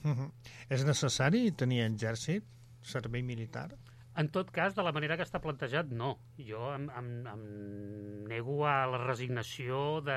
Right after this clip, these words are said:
Speaker 2: dir que ens fa falta un potencial armamentístic per destruir el, el planeta cinquanta vegades. Vull dir, aquesta absurditat, eh, l'hem de combatre, i precisament la racionalitat implica reduir,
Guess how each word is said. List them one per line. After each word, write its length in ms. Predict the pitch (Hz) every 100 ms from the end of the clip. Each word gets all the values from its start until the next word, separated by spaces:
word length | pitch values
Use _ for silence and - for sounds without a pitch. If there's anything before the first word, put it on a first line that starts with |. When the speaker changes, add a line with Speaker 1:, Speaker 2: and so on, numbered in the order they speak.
| 127
Speaker 2:
dir 160 | 127 127
que 140 | 151 143
ens 220 | 135 -
fa 160 | - 127
falta 480 | 139 127 120 151 175 - - - - -
un 180 | 180 143
potencial 520 | 151 139 139 120 147 139
armamentístic 640 | 135 139 127 143 - 160
per 140 | 160 143
destruir 1040 | 127 - 123 127 139 139 135 113 110 113
el, 120 | 120 135
el 80 | 120
planeta 600 | 120 120 120 120 151 156 123
cinquanta 400 | 117 120 117 107
vegades. 400 | 120 151 101 -
Vull 120 | 117
dir, 140 | 110 107
aquesta 240 | 113 -
absurditat, 720 | 120 147 131 127 131 143 202 - - - - -
eh, 140 | - 120
l'hem 180 | 127 135
de 120 | 139
combatre, 420 | 127 113 160 165
i 40 | 127
precisament 340 | 117 123 135
la 60 | 139 139
racionalitat 680 | 131 151 127 123 131 139
implica 600 | 160 143 143 139 160 190 -
reduir, 680 | - 139 123 131 175 131